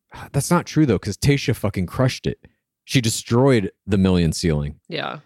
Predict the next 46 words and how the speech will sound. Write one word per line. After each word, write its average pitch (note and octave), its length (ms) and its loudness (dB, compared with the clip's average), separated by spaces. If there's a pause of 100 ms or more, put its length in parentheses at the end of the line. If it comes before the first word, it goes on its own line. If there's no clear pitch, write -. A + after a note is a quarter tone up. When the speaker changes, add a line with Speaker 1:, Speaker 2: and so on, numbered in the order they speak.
(680)
Speaker 2:
But E3+ 100 -8
Tayshia - 300 -4
already E3 300 -4
had D3+ 200 -8
a C3+ 80 -10
lot. B2+ 340 -12 (560)
Speaker 1:
Right. F2+ 300 -2 (180)
Speaker 2:
She F#3 140 -8
had, F3 160 -6
like, C#3+ 160 -8
seven D3 480 -8
hundred F#3 560 -10 (380)
going F#3 260 -14
in. F#3+ 180 -14
Speaker 1:
Claire F#3+ 200 2
had F#3+ 180 0
six - 220 -2
hundred A2+ 240 2
and F#2+ 100 0
some G#2 240 0
when G2+ 100 4
she A2 160 0
went G#2+ 180 4
in, A2 80 4
and G#2 80 0
she - 140 -2
barely A2 420 2
cracked. G#2 340 -2
Speaker 2:
But - 100 -8
Claire B3+ 240 0
only B3 180 0
had G3+ 140 0
one G3 240 0
episode. G3+ 600 -4 (120)
<laughs> - 100 -20
Speaker 1:
That C#3 160 2
is C#3 160 2
true. G#2+ 220 2
<laughs> - 300 -4
She A#3+ 140 2
had F3+ 100 4
very F#3 220 6
little D#3+ 200 6
screen C3+ 360 0
time. - 380 2
Speaker 2:
<laughs> D3 40 -16